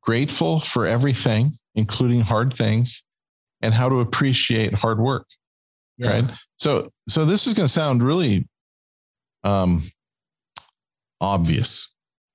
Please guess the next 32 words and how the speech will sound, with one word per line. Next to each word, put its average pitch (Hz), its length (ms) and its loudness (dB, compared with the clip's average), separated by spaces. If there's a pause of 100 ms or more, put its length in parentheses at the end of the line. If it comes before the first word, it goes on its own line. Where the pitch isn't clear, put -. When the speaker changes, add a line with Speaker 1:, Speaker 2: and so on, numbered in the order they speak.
(420)
Speaker 1:
obvious. 98 480 0
And, 117 120 0
and 131 220 0
when 143 100 0
I 139 60 -2
talk 180 260 -4
to - 80 -2
parents 180 360 -2
about 92 300 0
this, - 420 -2 (560)
it, 131 240 -4 (100)
it 123 160 0
always 131 380 0
is 170 180 0
obvious. - 680 -2
Ready? 160 480 -2
Here 131 100 0
it 135 120 -2
goes. 131 400 -2 (840)
Just 170 200 0
think 208 200 0
about 151 460 0
all 127 280 0
the 175 140 0
things 113 540 0
that - 200 -4
you've, 101 200 0 (1000)
that 107 100 -2
you've 104 300 2
worked 101 220 -2
hard 90 280 0
for. 80 340 -2